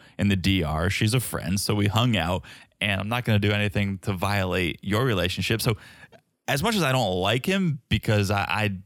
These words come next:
don't think there's a need for him to be involved in this,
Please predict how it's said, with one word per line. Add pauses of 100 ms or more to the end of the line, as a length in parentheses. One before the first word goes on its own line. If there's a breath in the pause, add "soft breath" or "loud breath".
(100)
don't
think
there's
a
need
for
him
to
be
involved
in
this,